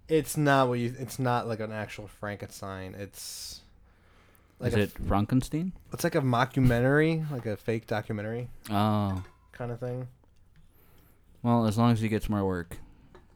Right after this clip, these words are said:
Speaker 2: I'll be happy.
Speaker 1: So, I don't know what else he's got lined up.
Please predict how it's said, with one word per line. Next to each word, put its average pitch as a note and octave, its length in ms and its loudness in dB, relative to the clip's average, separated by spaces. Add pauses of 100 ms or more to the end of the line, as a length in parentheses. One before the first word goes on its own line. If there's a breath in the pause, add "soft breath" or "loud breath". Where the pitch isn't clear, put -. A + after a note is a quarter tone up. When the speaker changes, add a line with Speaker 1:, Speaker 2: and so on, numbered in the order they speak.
(500)
Speaker 2:
I'll F2+ 80 -8
be E2 120 -10
happy. F2 260 -10 (1300 soft breath)
Speaker 1:
So, - 200 -20 (1300)
I A2+ 40 -4
don't A2 100 -4
know G2+ 60 -4
what F#2+ 120 -6
else G#2 220 -4
he's F#2 100 -12
got F#2 240 -10
lined F2+ 240 -14
up. F#2+ 220 -10